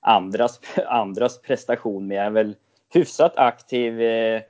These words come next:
inom ganska mycket, men mest kan man väl säga cykling har det väl varit. Eh, men mycket för att jag, för att jag älskar att cykla och träna, och,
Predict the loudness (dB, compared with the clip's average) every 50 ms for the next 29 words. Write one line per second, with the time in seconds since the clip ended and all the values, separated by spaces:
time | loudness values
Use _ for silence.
0 | _ _ _ _ _ _ -10 -8 -8 -6 -6 -2 -2 -4 -4 -4 -8 -8 -8 -10
1 | -10 -12 _ _ -4 -2 -2 -2 -4 -4 -6 -6 -6 -4 -2 -2 -4 -4 -6 -10
2 | -18 -20 _ -10 -6 -2 -2 0 0 -2 0 0 0 -2 -2 -6 -10 -12 -12 _
3 | _ -10 -6 -6 -4 -2 -2 -2 0 0 0 0 0 0 0 -2 -4 -6 -12 -20
4 | _ _ -16 -12 -10 -8 -6 -6 -6 -6 -8 -8 -10 _ _ _ _ _ _ _
5 | _ _ -4 -2 -2 0 -2 -2 -2 0 -2 4 4 4 4 6 6 6 6 6
6 | 4 2 -6 _ _ _ 2 4 6 6 6 4 2 0 -4 -2 -2 -2 -2 -2
7 | -4 -4 -2 -2 0 0 0 0 0 2 2 2 0 -2 -2 -2 0 0 0 0
8 | -2 -4 -6 -8